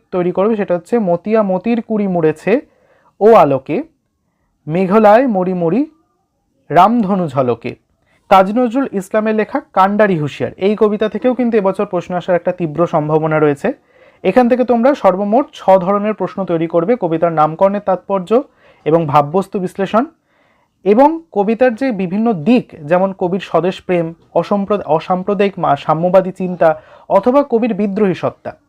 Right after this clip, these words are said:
যে কোনো একভাবে দিতে পারে। ধরো বলে দিল কবিতার বা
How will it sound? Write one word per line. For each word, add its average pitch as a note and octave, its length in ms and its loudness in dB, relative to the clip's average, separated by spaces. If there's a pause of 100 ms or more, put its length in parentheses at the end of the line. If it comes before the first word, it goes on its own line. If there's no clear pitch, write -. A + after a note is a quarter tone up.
(180)
যে G3+ 120 2
কোনো C4 220 2
একভাবে F#3+ 360 -4
দিতে C#3+ 240 -2
পারে। B2+ 160 0 (500)
ধরো F#3+ 320 4 (300)
বলে G3+ 180 2
দিল A3 100 0 (140)
কবিতার G3 380 0 (120)
বা F3 100 4